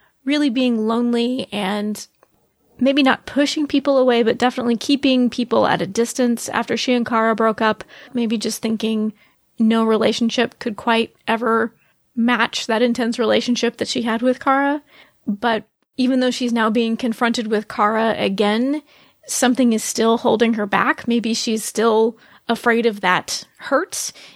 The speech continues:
You know, maybe in the back of her head, she's considering, "Well, what if we get back together and it doesn't work out and I have to go through that horrible mess all over again?"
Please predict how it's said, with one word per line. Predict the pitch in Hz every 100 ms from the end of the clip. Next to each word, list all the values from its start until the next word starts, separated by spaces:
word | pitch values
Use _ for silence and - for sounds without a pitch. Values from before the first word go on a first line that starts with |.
| -
You | 240
know, | 220
maybe | 220 226 233
in | 220
the |
back | 202 214 226
of |
her | 220
head, | 233 220
she's | 254 233
considering, | 247 226 247 233
"Well, | 233
what | 220 220
if | 220
we | 226
get | 233
back | 214 214
together | 233 240 233 233
and | 240
it | 233
doesn't | 240 240
work | 226 233
out | 233 226
and |
I | 233
have | 233 -
to | 240
go | 226
through | 240 247
that | 233 -
horrible | - 262 247 247
mess | 220 214 -
all | 180 165
over | 208 277 302
again?" | 294 294 285 285